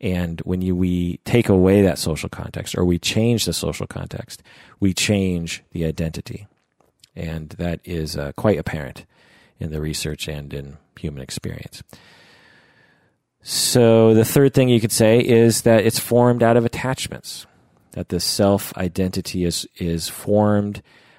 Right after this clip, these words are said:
by the quality and the nature of early attachments, which I also agree with. But I could subsume that under the autobiographical narrative issue. You could also say within psychodynamic language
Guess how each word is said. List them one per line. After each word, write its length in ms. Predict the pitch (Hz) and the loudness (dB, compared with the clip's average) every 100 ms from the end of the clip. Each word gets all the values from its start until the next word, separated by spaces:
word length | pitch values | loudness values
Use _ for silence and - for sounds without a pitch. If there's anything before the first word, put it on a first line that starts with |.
| - | -4
by 140 | 87 | -2
the 80 | 85 | -2
quality 720 | - - 110 107 104 98 95 | -4 0 4 6 4 4 2
and 100 | 92 | 2
the 80 | 82 | 0
nature 520 | 82 90 90 - 87 | -2 -2 -2 0 0
of 160 | 78 78 | -2 -4
early 320 | - 85 82 | -2 0 0
attachments, 800 | 78 - 90 87 - - - - _ _ | -2 -4 -6 -8 -10 -14 -16 -20 _ _
which 180 | 110 - | -10 -8
I 140 | 107 104 _ - | -8 -10 _ -2
also 300 | 101 - 87 | 0 4 2
agree 300 | 80 90 87 | 2 2 2
with. 360 | 78 78 - - _ _ _ - - _ _ _ _ _ _ _ _ _ _ _ - | 2 -2 -10 -20 _ _ _ -20 -20 _ _ _ _ _ _ _ _ _ _ _ 0
But 140 | 104 | 4
I 100 | 101 | 4
could 260 | 101 101 90 | 4 0 0
subsume 540 | - 98 - - 101 | -2 -2 0 2 2
that 200 | 95 87 | 2 2
under 200 | 82 82 | 2 0
the 300 | 78 76 73 - - - | 0 0 -2 -6 -10 -6
autobiographical 800 | 80 76 73 69 71 71 - 69 | -4 -2 -4 -6 -6 -8 -10 -10
narrative 420 | 69 69 69 69 | -8 -8 -8 -8
issue. 280 | 69 - 85 - _ _ _ _ _ _ _ _ _ _ _ - | -8 -10 -12 -16 _ _ _ _ _ _ _ _ _ _ _ -10
You 60 | 113 | 0
could 140 | 120 | 4
also 260 | 117 120 117 | 4 4 2
say 480 | - 110 98 104 | 2 4 4 6
within 300 | 101 98 98 | 4 4 2
psychodynamic 680 | 90 104 98 92 90 131 110 | 0 0 2 2 2 2 0
language 480 | 80 78 80 95 - | -4 -6 -6 -8 -10